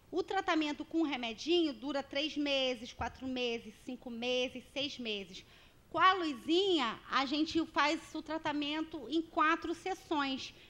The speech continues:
que geralmente dura quinze dias. E esse animal não tem tanto sofrimento, porque logo esse machucadinho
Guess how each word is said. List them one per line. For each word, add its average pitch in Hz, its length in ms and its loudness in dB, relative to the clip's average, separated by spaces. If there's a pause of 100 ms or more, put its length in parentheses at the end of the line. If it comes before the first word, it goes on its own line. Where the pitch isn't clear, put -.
(100)
que 285 120 -2
geralmente 277 600 0
dura 262 300 -2
quinze 269 480 -2
dias. 262 560 0 (140)
E 247 180 -6
esse 240 200 -4
animal 254 400 0
não 320 120 4
tem 269 340 -4
tanto 269 320 -4
sofrimento, 285 760 0 (300)
porque 277 300 -2
logo 277 420 6
esse 330 220 -2
machucadinho 277 920 2